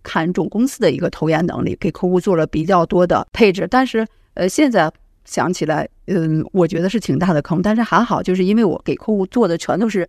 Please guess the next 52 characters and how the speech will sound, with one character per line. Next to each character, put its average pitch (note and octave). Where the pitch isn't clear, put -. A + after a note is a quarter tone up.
资 -
产 G#3
配 D4+
置 F#3
类 E3
的， G2
所 -
以 G3
都 B3
是 A#3+
说 D#3
有 D3+
股 D3+
票 F3+
啊、 E3
债 E3+
券 F3
啊、 E3
商 F3
品 F3
期 -
货 F3+
啊， D#3+
给 E3+
他 F3
们 E3+
有， -
有 C3
这， F3+
这 E3+
方 F3+
面 F#3
的 E3
一 E3
些 F3+
配 E3+
置。 -
但 G#3+
是 G3+
比 E3+
较 F3+
大 F#3+
的 -
坑 G#3+
就 F3
是 E3
当 E3+
时 F3
选 -
了 E3
一 E3+
些 E3